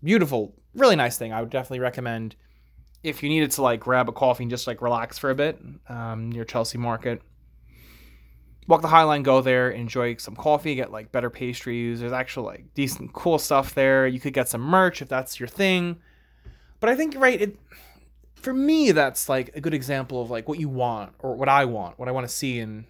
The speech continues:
in coffee. And obviously, right, it's a tourist attraction, but I think, right, it's kind of like, this is, like, the current age of coffee, right, that we're in. Specialty coffee is booming. There's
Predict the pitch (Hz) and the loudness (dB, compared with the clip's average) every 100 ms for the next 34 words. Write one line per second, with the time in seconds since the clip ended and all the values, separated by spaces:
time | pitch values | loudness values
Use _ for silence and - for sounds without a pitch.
0 | - 123 117 113 - 107 104 - _ _ | -16 -6 -4 -4 -8 -12 -14 -18 _ _
1 | _ _ _ _ _ _ 185 185 175 170 | _ _ _ _ _ _ 6 8 8 4
2 | 139 123 - - - 160 - 156 127 - | 2 2 0 -6 -6 -4 0 0 0 -4
3 | - 104 101 117 104 113 123 110 117 131 | -6 -6 -6 -10 -10 -8 -4 -2 -2 -4
4 | 120 113 - _ _ _ _ _ _ _ | -6 -10 -18 _ _ _ _ _ _ _
5 | _ _ - - - _ 147 143 170 - | _ _ -20 -20 -20 _ 0 2 0 -4
6 | - 165 131 117 104 - _ _ _ _ | 0 2 2 -2 -4 -14 _ _ _ _
7 | _ _ _ _ 175 170 165 147 - - | _ _ _ _ 4 4 4 0 -2 -6
8 | 151 127 123 123 117 - 120 110 104 - | -4 -4 -4 -4 -4 -4 -4 -4 -6 -10
9 | - 107 - 101 101 101 113 110 113 113 | -6 -6 -6 -10 -10 -8 -10 -8 -10 -10
10 | 120 - - 147 - 127 - 113 113 120 | -14 -16 0 2 2 -4 -4 -4 -6 -10
11 | - - 202 190 175 170 165 - _ _ | -8 8 8 10 4 2 -4 -10 _ _
12 | _ _ _ _ _ _ _ _ _ _ | _ _ _ _ _ _ _ _ _ _
13 | _ - | _ -16